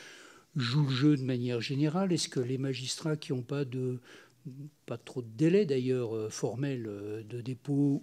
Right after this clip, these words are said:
ou, ou de, ou de débat avec le chef de juridiction plus exactement jouent le jeu d'une manière générale ? Est-ce que le Conseil de déontologie, euh, près de la Cour de cassation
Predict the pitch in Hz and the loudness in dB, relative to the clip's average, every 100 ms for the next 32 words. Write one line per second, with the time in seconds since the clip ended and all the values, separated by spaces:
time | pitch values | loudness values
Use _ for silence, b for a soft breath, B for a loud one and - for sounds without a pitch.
0 | - 180 170 151 - - 196 185 135 151 | 2 4 4 0 -10 -2 2 2 2 4
1 | 143 131 B B B B 170 147 131 120 | 4 2 B B B B -2 0 2 8
2 | 160 143 123 - _ - - 113 131 127 | 8 6 -4 -10 _ -20 -8 -2 -2 -2
3 | 135 127 143 123 123 127 127 131 - 135 | -2 0 -2 -2 -2 0 0 -2 -2 -4
4 | - 113 120 110 127 - 127 131 127 123 | -4 -6 -4 -4 -6 -4 -2 0 0 -4
5 | B B B B 139 113 143 135 147 208 | B B B B -10 -2 0 2 4 6
6 | 220 147 131 131 143 131 143 160 190 202 | 4 2 2 2 2 2 2 4 2 0
7 | - 139 - 185 170 160 143 135 131 127 | 0 2 2 6 8 8 6 4 4 0
8 | B B B B - 147 131 196 156 143 | B B B B -6 -2 4 4 4 2
9 | 139 135 139 135 120 139 131 120 - 123 | 2 0 0 0 -2 -2 0 0 -2 -4
10 | 113 127 120 120 131 - 135 - 143 139 | -4 -4 -4 -2 -2 0 -2 0 -2 -2